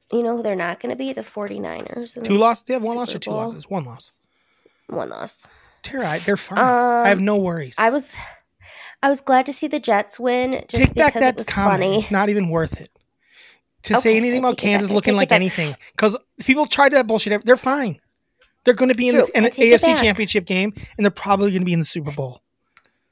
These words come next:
Speaker 2: Take it
Speaker 1: I
Speaker 2: back.
Speaker 1: just said they're not, they are gonna be in the <laughs> Super Bowl.
Speaker 2: They're fine.
Speaker 1: <laughs>
Speaker 2: They're
Speaker 1: I said
Speaker 2: absolutely
Speaker 1: they're gonna
Speaker 2: fine.
Speaker 1: be in the Super Bowl, but they're not gonna beat the forty-niners.
Speaker 2: Okay,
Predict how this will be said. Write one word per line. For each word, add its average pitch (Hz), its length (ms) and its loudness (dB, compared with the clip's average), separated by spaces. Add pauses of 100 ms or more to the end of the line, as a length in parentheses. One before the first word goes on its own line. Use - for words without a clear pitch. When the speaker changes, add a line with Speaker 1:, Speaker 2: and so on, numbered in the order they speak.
(300)
Speaker 2:
Take 170 180 4
it 180 40 2
Speaker 1:
I - 80 2
Speaker 2:
back. 143 100 0
Speaker 1:
just 135 120 -4
said 330 140 0
they're 277 140 0
not, 226 260 0
they 262 220 2
are 285 160 4
gonna 294 160 0
be 247 80 0
in 226 60 4
the 233 60 6
<laughs> - 120 4
Super 208 260 -2
Bowl. - 340 -4
Speaker 2:
They're 302 120 6
fine. 202 340 2
Speaker 1:
<laughs> 143 340 -4
Speaker 2:
They're 247 300 8
Speaker 1:
I - 20 2
said - 20 2
Speaker 2:
absolutely 208 440 6
Speaker 1:
they're 349 140 6
gonna 311 160 4
Speaker 2:
fine. 302 80 2
Speaker 1:
be 311 40 4
in 302 60 4
the 302 100 4
Super 302 380 2
Bowl, 247 240 4
but 240 140 -4
they're 240 120 6
not 220 240 2
gonna 233 200 -4
beat 220 180 -2
the 226 60 -10
forty-niners. 202 600 -8
Speaker 2:
Okay, 202 340 2